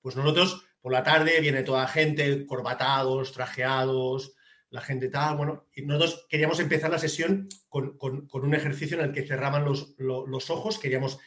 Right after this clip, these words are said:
empezar de una manera disruptiva y sonaba esta música de fondo, ¿no? Eh, era muy curioso porque la conferencia era adaptabilidad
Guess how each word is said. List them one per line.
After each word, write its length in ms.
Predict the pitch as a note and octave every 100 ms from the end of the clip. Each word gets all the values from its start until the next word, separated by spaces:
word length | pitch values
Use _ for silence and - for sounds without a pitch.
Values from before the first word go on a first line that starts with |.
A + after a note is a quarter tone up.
| _
empezar 340 | C3 C3 C3+
de 60 | C3+
una 80 | C#3
manera 220 | C#3 C#3
disruptiva 760 | C#3 C#3 C3+ C#3 D#3 F#3 F#3+ - -
y 80 | D3+
sonaba 400 | C#3+ C#3 C#3+ D3+
esta 200 | - C#3
música 380 | C#3+ D3 C#3+
de 120 | B2+ A#2
fondo, 340 | A#2 G#2 G#2+
¿no? 200 | F3 - - - - - _ _ _
Eh, 600 | D3 C#3+ D3 D#3 - - -
era 160 | D3 F3
muy 160 | F#3+
curioso 400 | F#3 F3 F3+ G3+
porque 220 | F3+ D3+
la 120 | C#3+ C#3
conferencia 540 | C3+ C#3+ D3+ D#3 E3
era 340 | F3 F#3+ - -
adaptabilidad 1080 | D3 C#3+ C#3+ - C#3+ C#3 C3+ C3 D#3+ G3